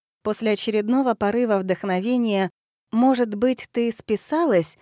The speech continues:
я не останавливалась, словно хотела расплатиться, вычёркивая пункт за пунктом в списке задач.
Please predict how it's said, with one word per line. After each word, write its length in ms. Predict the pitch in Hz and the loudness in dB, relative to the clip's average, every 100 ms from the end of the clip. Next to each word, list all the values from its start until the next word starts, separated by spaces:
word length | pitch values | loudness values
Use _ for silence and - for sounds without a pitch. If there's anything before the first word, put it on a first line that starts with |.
| _ _ | _ _
я 240 | 202 262 320 | -2 2 2
не 140 | 240 | 2
останавливалась, 920 | 226 - 202 165 156 160 151 147 147 - | 0 -2 0 0 0 -2 0 -2 -4 -8
словно 400 | - 240 214 190 | -2 -2 0 -2
хотела 480 | 202 190 254 226 | -4 -2 -2 0
расплатиться, 800 | 185 - 196 226 - 196 - 151 | -2 -4 -4 -4 -2 -2 -2 -4
вычёркивая 640 | 151 165 190 180 180 165 165 | -4 -2 -2 -2 -2 0 0
пункт 440 | 160 247 262 202 | 0 -2 -2 -4
за 220 | 180 170 156 | -4 -2 -2
пунктом 580 | 233 262 262 - 196 | 0 0 -2 -4 -4
в 20 | 185 | -4
списке 520 | - 233 220 - 190 | -6 -6 -6 -6 -6
задач. 640 | 190 240 202 143 - - | -2 0 0 -4 -6 -14